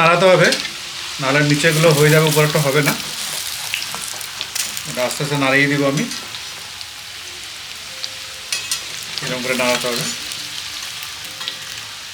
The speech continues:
কালার চলে আসছে এখন, সিঙ্গারা কালার, এটা হোক। বন্ধুরা, এরকম উল্টাতে হবে সুন্দর করে,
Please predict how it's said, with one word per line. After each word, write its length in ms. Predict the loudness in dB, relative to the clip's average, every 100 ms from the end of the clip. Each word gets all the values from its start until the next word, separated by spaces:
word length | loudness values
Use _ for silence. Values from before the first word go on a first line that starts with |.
| -14 -10 -10 -8 -12 -12 -14 -16 -16 -16 -16 -16 -14 -10
কালার 240 | -2 0 0
চলে 140 | 0 2
আসছে 120 | 2 2
এখন, 120 | 0 -2
সিঙ্গারা 260 | -2 0 0
কালার, 200 | 2 0 -2 -8 -14 -18 -18 -20 -20 -8 -6 -6 -8 -12 -16 -18 -14
এটা 120 | -8 -4
হোক। 160 | -4 -4 -8 -14 -12 -10 -8 -8 -6
বন্ধুরা, 220 | 2 6 6
এরকম 200 | 6 4
উল্টাতে 260 | 4 4 6
হবে 120 | 8 6 6
সুন্দর 200 | 6 8
করে, 100 | 8